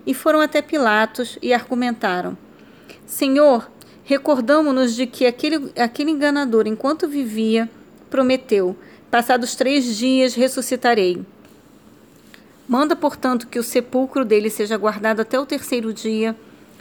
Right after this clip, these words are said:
para que não venham seus discípulos e, raptando o corpo, proclamem ao povo que ele ressuscitou dentre os mortos, e esta derradeira fraude cause mais dano do que a primeira." Ao que ordenou Pilatos: "Levai convosco um destacamento,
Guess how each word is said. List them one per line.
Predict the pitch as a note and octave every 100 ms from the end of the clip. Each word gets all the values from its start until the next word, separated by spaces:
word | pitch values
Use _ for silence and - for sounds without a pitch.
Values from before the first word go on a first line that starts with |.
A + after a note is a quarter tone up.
| -
para | B3+ C4
que | C#4+
não | D4
venham | C4 B3+ C#4+
seus | C#4 B3 A3+
discípulos | A#3+ - C4+ C4 B3 A#3+
e, | B3
raptando | A#3+ C4 - C4+ B3+ A3+
o |
corpo, | A#3 C4+ C#4 C4+ G#3 - - - - -
proclamem | D4 D4+ C#4 C4
ao | B3
povo | A#3+ B3 A#3+ A#3
que | A#3
ele |
ressuscitou | G#3+ A#3 A#3+ A#3 A#3 A#3 A3+
dentre | A3+ A3
os | A#3 A3+
mortos, | G3 F#3+ - F#3 - - - - - - -
e | A3
esta | A3+ A3+ A3+
derradeira | A3+ A3 A3 G#3+ G#3+
fraude | - A3+ A#3+ A#3 A#3
cause | - A#3 A#3 A3+
mais | A3 G#3+ C#4+ B3+
dano | G3+ A#3 A#3+ A#3+
do | A3
que | A3+
a | A#3
primeira." | A#3 A#3 F#3+ F3 F#3 F3+ - - - - - - - -
Ao | B3+
que | C4 C#4
ordenou | B3 B3+ B3 A#3+
Pilatos: | C4 A#3 F#3+ F3+ - F#3 G3+
"Levai | A3 A#3+ C4+
convosco | D#4 C#4+ A3 B3 C4+ C4+ C4
um |
destacamento, | A#3+ - B3+ B3+ B3+ G3 F3+ F3+